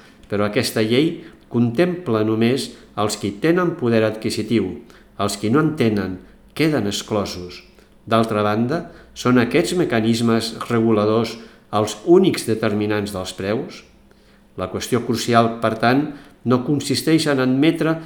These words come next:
que el mercat té mecanismes autoreguladors, sinó en saber fins a quin punt aquests mecanismes són incloents o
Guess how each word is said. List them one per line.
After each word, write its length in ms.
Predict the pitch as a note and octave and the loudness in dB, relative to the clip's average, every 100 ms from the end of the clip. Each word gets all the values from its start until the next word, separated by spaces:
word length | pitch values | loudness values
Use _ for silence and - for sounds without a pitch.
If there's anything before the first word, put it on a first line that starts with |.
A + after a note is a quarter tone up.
| - - | -16 -2
que 80 | B2+ | 2
el 140 | A#2+ | 4
mercat 480 | B2 A#2+ D3+ D#3 - - - - - | 2 0 0 -2 -4 -16 -20 -20 0
té 100 | E3+ | 2
mecanismes 800 | E3+ F3+ D#3+ C#3 G2 G2+ G2+ - - | 2 0 2 2 2 0 -2 -4 0
autoreguladors, 1040 | C3 B2+ A#2+ A2 G#2+ A2 G#2+ A#2 C3+ - - - - | 0 0 -2 -2 0 2 2 2 0 -4 -16 -20 -14
sinó 400 | - B2 B2 A2 - - - - | 0 4 6 4 0 -14 -12 -2
en 140 | A#2+ | 0
saber 340 | A#2+ B2+ D3 A#2 - - - | 2 2 4 2 -2 -18 -20
fins 320 | - B2 A#2 | -2 0 2
a 80 | A#2+ | 0
quin 200 | F#3+ F#3+ - | 0 -2 0
punt 240 | B2 F#2 F2 - - - - | 0 0 -4 -14 -20 -10 -6
aquests 320 | A2+ E3 D#3+ | -2 -2 0
mecanismes 800 | D#3 A#2+ A#2+ B2 C3+ E3+ E3+ - - - | 0 2 2 2 0 -2 -4 -14 -20 -14
són 340 | - C#3 A2+ G2+ - - F3 | -2 0 0 -2 -8 -4 -2
incloents 680 | F#3+ C3+ A#2+ A#2 A2 A2+ - - - | -2 0 2 2 2 -4 -12 -20 -6
o 420 | B2+ A#2 A2 - | 2 2 2 -6